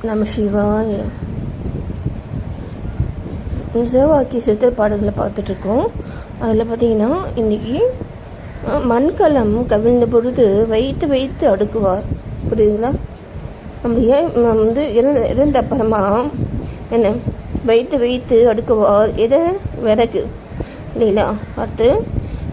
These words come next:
"வெண்கலம் கவிழ்ந்த பொழுது வேணும் என்று பேணுவார்." என்ன?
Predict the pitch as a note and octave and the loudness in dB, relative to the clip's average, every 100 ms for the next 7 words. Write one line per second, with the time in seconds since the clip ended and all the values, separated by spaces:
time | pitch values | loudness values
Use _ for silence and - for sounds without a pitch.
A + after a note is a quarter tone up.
0 | - B3+ C4+ F4+ G4 E4+ A#3+ A#3+ B3 A3 | 0 2 4 4 4 4 2 2 2 4
1 | B3+ C#4 B3+ B3+ C4+ C4 G3 G#3 A#3 A3 | 4 2 2 2 2 4 4 4 4 2
2 | A#3+ D4+ E4 E4 B3 C#4+ A#3 B3+ F#3+ G#3 | 2 2 2 2 2 2 2 2 4 4
3 | A3 G3+ G3+ F#3+ F3+ - - - - - | 4 2 4 4 2 0 -8 -12 -14 -12
4 | - - - A3+ A3+ - | -12 -6 0 0 0 -4